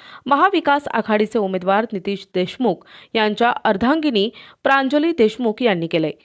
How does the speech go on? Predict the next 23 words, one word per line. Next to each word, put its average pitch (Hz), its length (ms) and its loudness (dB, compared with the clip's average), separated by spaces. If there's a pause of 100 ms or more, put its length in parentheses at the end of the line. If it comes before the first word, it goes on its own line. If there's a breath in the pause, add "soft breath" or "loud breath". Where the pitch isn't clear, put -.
(200 soft breath)
ते 233 40 4
पातूर 226 360 0
येथे 262 200 2
मतदारांशी 240 720 0
संवाद 208 480 -2
साधताना 196 380 -2
बोलत 185 300 -4
होते. 254 320 0 (420 loud breath)
त्यांना 311 240 2
प्रचंड 330 480 2
मतांनी 247 360 2
विजयी 208 300 -2
करण्याचं 185 520 -2 (100)
आवाहन 196 540 0
केलंय. 151 220 -2 (260)
बाळापूर 285 400 4
विधानसभा 294 540 2
मतदारसंघाचे 240 1000 0
महाविकास 233 600 0
आघाडीचे 233 400 0
उमेदवार 226 460 0
नितीन 202 300 -6
देशमुख 180 340 -4